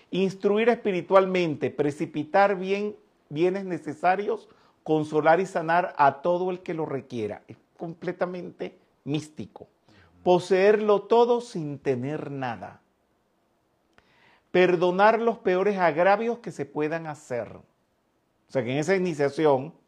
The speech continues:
te van a hacer los peores agravios, te van a hacer las peores traiciones.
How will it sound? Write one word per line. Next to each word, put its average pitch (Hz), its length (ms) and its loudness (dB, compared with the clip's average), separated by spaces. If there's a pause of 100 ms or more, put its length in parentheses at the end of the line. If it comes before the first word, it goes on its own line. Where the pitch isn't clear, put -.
(280)
te 135 100 -2
van 127 80 0
a - 20 -2
hacer 139 180 -2
los 147 120 -4
peores 139 340 0
agravios, 104 580 -4
te 135 80 -6
van 135 100 -2
a 165 40 -4
hacer 196 320 -4 (920)
las 143 220 0
peores 165 500 2
traiciones. 120 600 -8